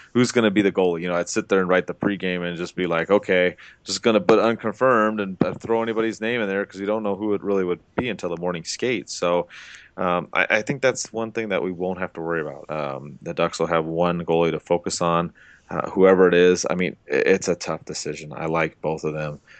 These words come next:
Um, it's just a question of whether do you wanna go with someone that's got a little bit more experience and a little bit older, or you wanna go with someone that's a little bit younger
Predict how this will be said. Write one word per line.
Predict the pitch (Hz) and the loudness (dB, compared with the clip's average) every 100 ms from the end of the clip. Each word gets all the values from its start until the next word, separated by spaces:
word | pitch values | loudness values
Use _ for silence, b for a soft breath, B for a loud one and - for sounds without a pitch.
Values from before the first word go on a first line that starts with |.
| B - | B -4
Um, | 82 80 71 80 80 80 | 0 0 0 -4 -2 -2
it's | 90 | 2
just | 90 - | 0 0
a | 87 | -2
question | - 87 - 87 | 2 2 2 0
of | |
whether | 78 85 80 | 2 2 2
do | 80 | 0
you | |
wanna | 82 82 80 | 0 0 -2
go | 82 82 | 0 0
with | 80 | 0
someone | - 85 82 | -2 -2 -4
that's | 73 - | -6 -2
got | 78 | 0
a | 78 | 2
little | 82 80 | 0 0
bit | 80 | -2
more | 80 78 | -2 -4
experience | 78 - 87 85 87 90 90 - | -4 -4 -2 0 2 0 -2 -4
and | 78 | -4
a | 76 | -2
little | 82 80 | -2 0
bit | 69 | 6
older, | 98 110 123 117 | 8 8 6 2
or | 85 | -2
you | 78 78 | -4 -4
wanna | 80 80 | -4 -2
go | 82 | -2
with | 80 | -2
someone | - 82 80 | -2 -2 -2
that's | 78 80 | -2 0
a | |
little | 82 80 | 0 2
bit | 76 | 0
younger | 87 90 90 85 | 2 4 4 4